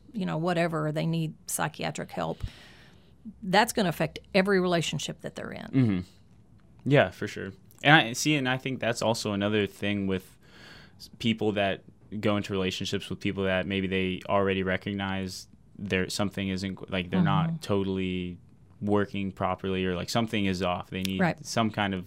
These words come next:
Speaker 2: healing or help.
Speaker 1: Mm-hmm.
Speaker 2: But maybe they think they're gonna be the one to, to help bring them out of that difficult place or help fix whatever the problem is.
Speaker 1: Right.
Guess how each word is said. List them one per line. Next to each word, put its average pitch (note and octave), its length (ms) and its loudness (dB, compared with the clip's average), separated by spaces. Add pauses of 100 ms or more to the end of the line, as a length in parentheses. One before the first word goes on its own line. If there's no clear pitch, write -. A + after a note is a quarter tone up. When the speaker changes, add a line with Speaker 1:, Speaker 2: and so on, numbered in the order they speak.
(120)
Speaker 2:
healing G#2 480 -2
or F2+ 140 -2
help. F#2 260 2
Speaker 1:
Mm-hmm. E3+ 220 0 (540)
Speaker 2:
But A2 180 6
maybe A2+ 220 6
they G#2 140 4
think G2+ 480 -2
they're G#2+ 320 4
gonna G2+ 180 0
be F#2+ 120 0
the F#2 120 -2
one F#2+ 460 -4 (100)
to, F2+ 400 -4 (160)
to F#2 140 -2
help F#2 240 0 (140)
bring G2 300 -2
them G2 140 -4
out F#2 180 -2
of G2+ 100 -6
that A#2 260 2 (300)
difficult A#2 380 0
place A2 420 2
or F#2 180 0
help F#2+ 260 -2 (100)
fix - 340 -2
whatever G2 280 0
the F#2+ 80 -2
problem F#2+ 440 -2
is. C#3+ 280 -6
Speaker 1:
Right. E3+ 220 0